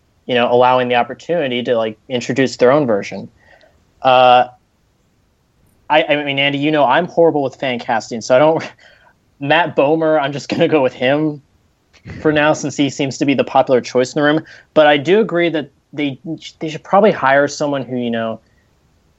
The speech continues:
is experienced in television, you know, not just some random person off the street. I know age-wise isn't th-, Supergirl, Superman's supposed to be, like, what,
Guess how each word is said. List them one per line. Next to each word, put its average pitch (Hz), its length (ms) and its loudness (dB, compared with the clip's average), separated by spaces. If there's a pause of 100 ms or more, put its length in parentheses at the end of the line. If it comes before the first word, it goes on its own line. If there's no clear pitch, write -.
(160)
is 147 640 0
experienced 143 840 -2
in 156 80 -2
television, 151 580 2
you 131 80 -2
know, 127 120 0
not 131 200 0
just 139 220 -4
some 123 440 -2 (180)
random 123 340 0
person 123 320 -2
off 117 120 -4
the 120 80 -6
street. 135 420 -2 (300)
I 131 80 2
know 160 160 4
age-wise 143 640 4
isn't 135 300 -10 (580)
th-, 147 140 -10
Supergirl, 139 520 0
Superman's 135 460 -4
supposed 127 260 -2
to 127 60 -6
be, 120 100 2
like, 110 180 2 (160)
what, 104 320 0